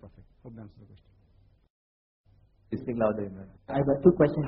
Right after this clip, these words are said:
Speaker 3: which is, uh, intertwined. Okay? Okay, uh, I agree with you that much of the distortion of the Islamic image is, uh, done by the Western media, but at the same time,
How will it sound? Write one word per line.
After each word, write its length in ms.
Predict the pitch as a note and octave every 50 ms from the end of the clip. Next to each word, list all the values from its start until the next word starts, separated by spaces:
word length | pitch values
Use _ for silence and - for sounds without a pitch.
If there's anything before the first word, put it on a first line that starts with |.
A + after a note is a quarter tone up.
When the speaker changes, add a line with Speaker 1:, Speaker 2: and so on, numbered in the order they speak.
| - -
Speaker 3:
which 160 | - - - - B2
is, 100 | B2 - -
uh, 160 | A#2+ A#2 A2+ G#2+ A#2
intertwined. 560 | B2+ - C3+ C3+ - - C3+ B2 A#2 A2 A2 -
Okay? 120 | - C#3+ D#3 - - - - - - - - - -
Okay, 160 | - D3 C3+
uh, 160 | C3+ C3+ C3+
I 160 | - - D#3
agree 320 | E3+ E3+ E3+ G#3 G#3 G3 F#3+
with 80 | F#3+
you 20 | F3+ -
that 80 | C3+ C#3
much 240 | D#3+ F3 E3+ -
of 80 | D#3 C#3 C3
the 440 | B2+ B2 B2 B2 A#2+ A#2+ A#2 A#2 A2+ -
distortion 640 | C3 B2 - - - C3+ C3 - - - C#3 C3 B2
of 80 | A#2 A2+
the 80 | A2+ A2 - - - - - -
Islamic 480 | - - C3+ C3 C3+ C#3 C3 B2 B2
image 240 | B2+ C3 A#2+ A#2 B2 B2
is, 120 | A2+ A2+
uh, 240 | A2+ A2 G#2+ G#2 G#2+ - -
done 160 | B2 A#2+ A#2+ A#2
by 80 | A2+
the 120 | A2+ G#2+ A2
Western 340 | A2 A2 - - C3 A#2+
media, 220 | A#2 A#2 A2 A#2 A2 G2+
but 160 | - - F#2 -
at 60 | -
the 80 | B2+ - -
same 120 | E3 D#3 -
time, 200 | - D3 C#3+